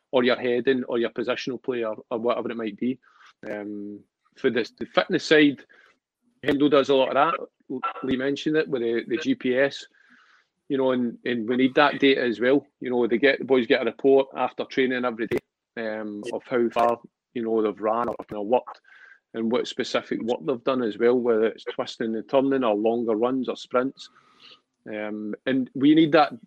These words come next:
that as well, because there has been weeks where we've maybe,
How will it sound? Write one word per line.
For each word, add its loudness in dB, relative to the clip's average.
that -2
as -6
well, 0
because -6
there -2
has 2
been 2
weeks -2
where 2
we've 0
maybe, 0